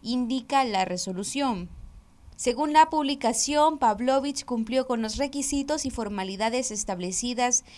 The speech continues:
en la Constitución Política de la República de Nicaragua.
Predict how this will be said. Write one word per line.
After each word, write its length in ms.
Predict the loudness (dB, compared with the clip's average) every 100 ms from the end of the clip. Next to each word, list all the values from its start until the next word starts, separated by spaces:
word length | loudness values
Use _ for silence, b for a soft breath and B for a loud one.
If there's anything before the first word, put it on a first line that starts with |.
| B
en 160 | -10 -2
la 160 | 0 2
Constitución 680 | 0 -2 -2 -2 0 0 0
Política 500 | 0 0 -2 0 2
de 120 | 2
la 100 | 2
República 580 | 0 -4 -4 -4 -2 -2
de 120 | -2
Nicaragua. 760 | -4 0 4 4 2 0 -2